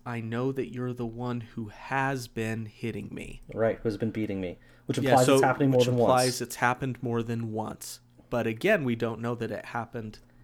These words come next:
Speaker 1: that very in between the last beating and this point in the story.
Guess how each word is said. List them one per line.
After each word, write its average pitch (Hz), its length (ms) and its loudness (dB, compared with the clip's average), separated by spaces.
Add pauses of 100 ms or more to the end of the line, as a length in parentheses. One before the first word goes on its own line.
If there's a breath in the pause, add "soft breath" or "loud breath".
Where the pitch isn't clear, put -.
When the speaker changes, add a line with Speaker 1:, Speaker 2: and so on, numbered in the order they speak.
(180)
Speaker 1:
that - 320 -10
very 110 560 -6 (640)
in 123 180 -4
between 113 540 -4
the 110 100 -4
last 110 360 -4
beating 107 420 -4
and 214 340 -10 (200)
this 120 220 -10
point 110 340 -8
in 113 60 -16
the 107 80 -14
story. - 500 -12